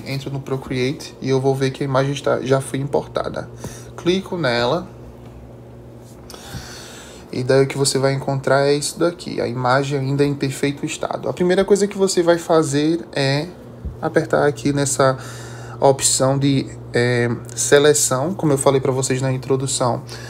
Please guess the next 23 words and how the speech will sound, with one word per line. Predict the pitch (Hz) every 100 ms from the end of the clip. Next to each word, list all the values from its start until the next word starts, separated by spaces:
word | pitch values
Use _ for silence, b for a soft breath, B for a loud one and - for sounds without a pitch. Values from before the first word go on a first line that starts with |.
| B -
a |
gente | 120 131 131
vai |
fazer | 131 135 127
tudo | 120 180 165 160
isso | 135 131 120
basicamente | 131 131 123 131 127 123
através | 123 123 123 120
dessa | 131 135 156
ferramenta | 147 131 131 123
de | 127
seleção. | 127 123 127 - 120 135 - B B B B B 143
E | 156
vocês | 175 175 - 175 190 175
garantem | 170 160 170 175
que | 165
tá | 165 160
selecionado | 160 160 156 156 151
aqui | 147
na | 156 143
parte | 151 131
do | 151 143
automático, | 143 175 175 113 110 - -